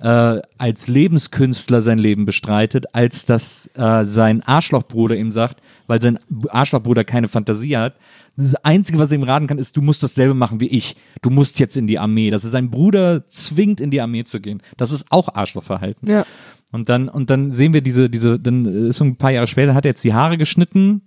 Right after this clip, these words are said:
Speaker 1: weil man das so hat bei der Armee.
Speaker 2: Bei der
Speaker 1: Äh,
Speaker 2: Navy.
Speaker 1: bei der Navy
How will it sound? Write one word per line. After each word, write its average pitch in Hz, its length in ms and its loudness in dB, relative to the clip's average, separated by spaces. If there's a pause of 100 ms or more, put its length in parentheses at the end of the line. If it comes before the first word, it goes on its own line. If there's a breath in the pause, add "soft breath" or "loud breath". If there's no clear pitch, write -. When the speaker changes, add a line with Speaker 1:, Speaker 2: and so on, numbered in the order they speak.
Speaker 1:
weil 123 180 0
man 120 140 -2
das 113 160 -4
so 95 160 -4
hat - 200 -2
bei 180 120 -2
der 170 140 -2
Armee. 170 380 2 (680 soft breath)
Speaker 2:
Bei - 100 -2
der 120 220 4
Speaker 1:
Äh, 185 160 0
Speaker 2:
Navy. 175 220 -8 (200)
Speaker 1:
bei 120 160 0
der 120 100 4
Navy 135 520 2